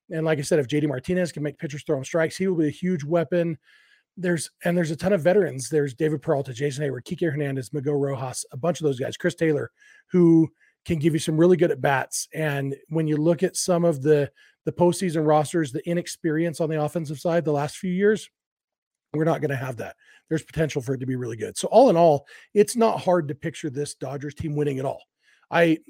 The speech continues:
th-, they're not the favorites. The Braves are clearly the best team in baseball,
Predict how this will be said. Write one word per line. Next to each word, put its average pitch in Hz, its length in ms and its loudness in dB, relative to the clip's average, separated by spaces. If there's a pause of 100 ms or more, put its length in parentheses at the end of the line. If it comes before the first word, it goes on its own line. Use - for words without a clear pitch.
th-, 147 120 -4
they're 175 140 0
not 175 220 0
the 139 60 -10
favorites. 139 420 -6
The 165 100 -2
Braves 156 340 2
are 143 60 -2
clearly 170 440 2
the 147 100 0
best 147 220 -4
team 156 120 -4
in 135 80 -8
baseball, 127 540 -8